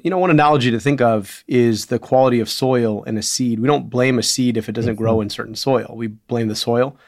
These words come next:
Speaker 1: And when it comes to individuals and the circumstances that they face, we, we fail to appreciate. And I, I think policymakers do this all the time, even, even policymakers with the best intentions. We fail to appreciate that the set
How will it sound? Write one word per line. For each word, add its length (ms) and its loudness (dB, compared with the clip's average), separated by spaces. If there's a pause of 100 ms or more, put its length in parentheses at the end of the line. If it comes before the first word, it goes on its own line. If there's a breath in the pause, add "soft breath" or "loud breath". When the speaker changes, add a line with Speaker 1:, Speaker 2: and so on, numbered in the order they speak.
(460 soft breath)
Speaker 1:
And 600 2
when 260 0
it 80 -2
comes 300 0
to 300 2
individuals 920 0
and 120 2
the 60 0
circumstances 640 0
that 140 -2
they 100 -4
face, 380 0
we, 340 2 (540 soft breath)
we 160 4
fail 400 2
to 180 0
appreciate. 640 -2 (140)
And 160 2
I, 80 0 (140)
I 40 0
think 160 0
policymakers 560 0
do 80 -2
this 140 -2
all 100 0
the 80 -4 (160)
time, 180 2
even, 300 -2 (100)
even 200 0
policymakers 580 -2
with 80 -8
the 160 -12
best 160 -2
intentions. 580 -4 (580 soft breath)
We 100 4
fail 300 0
to 120 0
appreciate 640 0
that 140 -8
the 80 -6 (100)
set 140 2